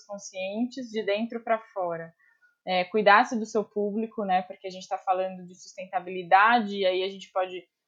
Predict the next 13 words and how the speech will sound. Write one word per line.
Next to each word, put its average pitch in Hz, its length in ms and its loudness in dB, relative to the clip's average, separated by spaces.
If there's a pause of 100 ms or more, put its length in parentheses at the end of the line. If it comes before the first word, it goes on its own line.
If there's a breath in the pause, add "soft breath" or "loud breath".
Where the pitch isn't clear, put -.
(260)
é, 180 260 2
mais 190 200 2
pra 196 140 -6
frente 196 360 -4
entrar 202 720 4
na 208 80 0
complexidade 220 840 0
da 208 100 0
sustentabilidade, 196 1080 -4
né, 185 200 -4
que 185 120 -8
antes 196 260 -10
eram 180 400 -2